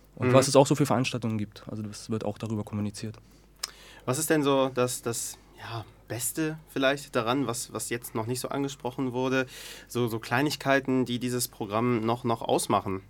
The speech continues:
Speaker 2: wenn ich jetzt so ran denke, dass von denen, die hier, also von, von den Home-Studis, ähm, noch welche gesucht werden, um das nochmal schmackhafter zu machen.
Speaker 1: Ja, wie gesagt, das, äh, Anrechnen lassen für das Zertifikat interkulturelle Kompetenz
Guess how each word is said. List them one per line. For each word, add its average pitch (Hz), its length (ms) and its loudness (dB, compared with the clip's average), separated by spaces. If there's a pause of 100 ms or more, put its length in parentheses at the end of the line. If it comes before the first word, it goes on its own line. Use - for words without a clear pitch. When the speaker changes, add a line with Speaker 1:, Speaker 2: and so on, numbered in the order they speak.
(120)
Speaker 2:
wenn 110 140 -6
ich 104 80 -6
jetzt 110 100 -6
so 113 80 -2
ran 104 160 -2
denke, 107 220 -6
dass 98 240 -10
von 104 240 -8
denen, 104 260 -2
die 95 140 -8
hier, 127 400 -4 (260)
also 95 260 -6
von, 92 280 -6
von 95 140 -8
den 92 160 -4 (260)
Home-Studis, 123 720 -2 (400)
ähm, 110 260 2
noch 107 140 -2
welche 110 220 -2
gesucht 113 280 -6
werden, 90 260 -4 (180)
um 123 80 -6
das 104 160 -6
nochmal 98 180 -8
schmackhafter - 480 -12
zu - 140 -14
machen. 92 180 -14 (320)
Speaker 1:
Ja, 143 80 -2
wie 151 60 2
gesagt, 165 320 8
das, 131 180 2
äh, 117 60 6
Anrechnen 143 640 6
lassen 139 200 4
für 139 120 0
das 131 140 -2
Zertifikat 135 560 2
interkulturelle 131 600 -2
Kompetenz 147 560 2